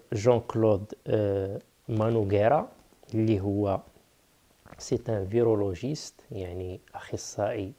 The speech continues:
ديال الفيروسات، وهو، آه، مدير، آه، خليه، آه، ديال البيولوجيا في لانستيتو باستور.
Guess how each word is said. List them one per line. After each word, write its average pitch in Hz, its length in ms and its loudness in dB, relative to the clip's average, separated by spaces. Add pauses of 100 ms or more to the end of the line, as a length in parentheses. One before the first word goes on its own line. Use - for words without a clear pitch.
ديال 98 140 -2
الفيروسات، 92 640 -4 (640)
وهو، 123 560 2 (200)
آه، 107 280 -2
مدير، 107 580 0 (640)
آه، 92 360 -2
خليه، 135 640 -2 (920)
آه، 107 680 -6
ديال 107 220 0
البيولوجيا 107 760 4
في - 280 -6
لانستيتو - 440 -6 (100)
باستور. 101 400 -2